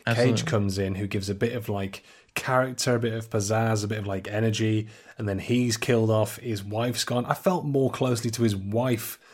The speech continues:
Speaker 1: Who never
Speaker 2: than
Speaker 1: spoke a word.
Speaker 2: <laughs> who never spoke a word. God rest her exploded soul.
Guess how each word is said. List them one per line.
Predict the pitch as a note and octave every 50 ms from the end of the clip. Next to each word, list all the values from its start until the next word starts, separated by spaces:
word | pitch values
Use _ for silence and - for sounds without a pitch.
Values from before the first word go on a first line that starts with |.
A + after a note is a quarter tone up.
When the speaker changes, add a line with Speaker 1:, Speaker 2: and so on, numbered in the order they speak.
| - - -
Speaker 1:
Who | B2 A#2+
never | A#2 A#2 A2+ A2 B2
Speaker 2:
than | B2 A#2
Speaker 1:
spoke | G#2+ A#2+ A#2 G#2+ A#2+
a | A2+
word. | A2 G#2+ G2+ G2+ G2 F#2 F#2+ - -
Speaker 2:
<laughs> | - - - - - - -
who | A#2
never | A2+ A2+ A2+ A#2+ B2+ C3+
spoke | C3 - - A#2 A2+ A2+ A2+ -
a | A#2
word. | A2+ G#2+ G#2+ A2
God | - A2 A2 G2+ A2
rest | A#2+ - C#3 - -
her | B2 A#2
exploded | A2+ A2+ - - - - C3 A#2 A#2+ C3 C3+ C3 C3 C3 -
soul. | - - A#2 A2+ A2+ A2 G#2+ A2